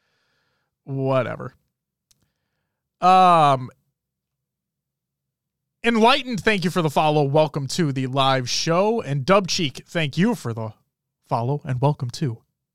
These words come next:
the live show. Daddy, what? What's up, DeBear? We'll see you at Worlds as well.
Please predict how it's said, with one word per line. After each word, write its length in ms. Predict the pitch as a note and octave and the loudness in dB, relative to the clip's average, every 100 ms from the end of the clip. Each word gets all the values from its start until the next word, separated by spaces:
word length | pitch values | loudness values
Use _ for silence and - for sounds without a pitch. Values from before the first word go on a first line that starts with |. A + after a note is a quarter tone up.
| - | -12
the 80 | A#2+ | -8
live 280 | A#2 A#2 | -6 -6
show. 240 | - - C3+ _ _ _ _ _ _ _ _ _ _ _ _ _ _ _ _ _ _ _ _ _ _ _ _ _ _ _ _ _ _ _ _ D3+ | -10 -12 -14 _ _ _ _ _ _ _ _ _ _ _ _ _ _ _ _ _ _ _ _ _ _ _ _ _ _ _ _ _ _ _ _ -6
Daddy, 400 | F#3+ G3+ D#3+ A#2+ | 0 2 2 -2
what? 420 | D3+ D#3 - - _ _ _ _ _ _ _ _ _ _ _ _ _ _ _ _ _ _ _ _ _ _ _ _ _ _ _ - | -2 -2 -6 -20 _ _ _ _ _ _ _ _ _ _ _ _ _ _ _ _ _ _ _ _ _ _ _ _ _ _ _ -6
What's 120 | G#3+ | 0
up, 140 | F#3 D3+ | 0 0
DeBear? 380 | C3+ C#3 E3 - _ _ _ _ _ - | 2 2 2 -4 _ _ _ _ _ -10
We'll 80 | E3+ | -6
see 160 | - | -4
you 380 | A#2 C3+ F3 - _ _ _ | -2 0 0 -2 _ _ _
at 180 | C3 A#2 | -10 -8
Worlds 300 | A#2+ A#2 B2+ | -8 -10 -14
as 100 | C3+ | -12
well. 280 | B2+ C3+ | -10 -12